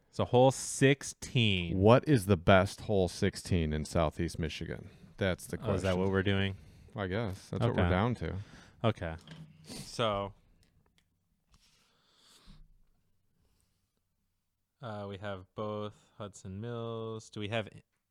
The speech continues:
Speaker 1: oh, we have Indy,
Speaker 2: Yep.
Speaker 1: but the other one. We have that. We have that.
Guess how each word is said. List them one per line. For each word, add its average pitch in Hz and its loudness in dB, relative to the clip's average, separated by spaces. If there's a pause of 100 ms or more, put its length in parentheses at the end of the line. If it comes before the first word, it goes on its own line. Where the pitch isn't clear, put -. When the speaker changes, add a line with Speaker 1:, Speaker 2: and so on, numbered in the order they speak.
(320)
Speaker 1:
oh, 107 -2
we 95 -2
have 110 -4
Indy, 95 -4
Speaker 2:
Yep. 98 4 (140)
Speaker 1:
but 95 -12
the - -14
other 90 -10
one. - -16 (1120)
We 98 -14
have 90 -10
that. 110 -8
We 98 -12
have 90 -12
that. 101 -10